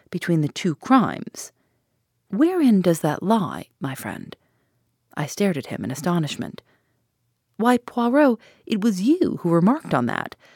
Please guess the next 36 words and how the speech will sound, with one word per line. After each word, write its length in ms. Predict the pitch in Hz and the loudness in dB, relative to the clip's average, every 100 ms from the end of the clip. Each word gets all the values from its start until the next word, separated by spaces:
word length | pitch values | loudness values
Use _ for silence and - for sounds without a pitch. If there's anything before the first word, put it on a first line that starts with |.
| _ 175 | _ -4
The 120 | 202 | 0
story 300 | - 247 240 | 2 4 4
of 100 | 196 | 4
the 60 | |
masked 340 | 202 208 202 208 | 4 4 2 4
men, 420 | 277 311 - - _ - | 4 2 -4 -8 _ -6
the 120 | 170 | -4
secret, 500 | - - - - - - | -4 -8 -4 -6 -6 -2
the 100 | 160 | -2
papers." 680 | 165 302 - - - - - _ _ _ _ _ _ _ _ _ | 0 -2 0 -4 -6 -14 -18 _ _ _ _ _ _ _ _ _
Poirot 540 | - 156 160 190 - - _ _ | -8 -6 -2 -2 -4 -14 _ _
smiled 480 | - 226 180 135 135 | 0 2 4 0 -4
a 60 | |
little. 340 | - - - _ _ _ _ _ _ _ _ _ - 185 | -6 -10 -10 _ _ _ _ _ _ _ _ _ -6 0
"Don't 280 | 311 349 | 2 2
be 100 | 320 | 2
so 220 | 269 214 196 | 2 2 2
indignant, 640 | 170 156 175 - - - - - - | 0 2 -2 -2 -12 -14 -20 -18 -10
I 80 | |
beg 300 | 143 165 156 | -2 2 2
of 100 | 139 | -2
you. 220 | - 50 - _ _ - | -10 -14 -16 _ _ -4
I 80 | 196 | -2
repudiate 680 | 190 185 - 311 196 143 156 | 0 -2 2 4 4 0 0
nothing. 500 | 208 247 - - - _ _ _ _ _ | 0 0 -10 -12 -16 _ _ _ _ _
The 120 | 185 220 | -4 -2
similarity 580 | 370 370 269 202 175 | 0 0 2 2 2
of 80 | 151 | 0
the 80 | 156 | -4
two 180 | - 185 | -4 -4
stories 460 | - 180 170 156 | -2 0 0 0
links 340 | 139 175 147 - | 0 -2 -2 -6
the 80 | 165 | -8
two 240 | - - | -6 -6
cases 500 | - 180 160 160 147 | -4 -4 -4 -4 -8
together, 540 | - 160 226 - - | -6 -2 -2 -2 -8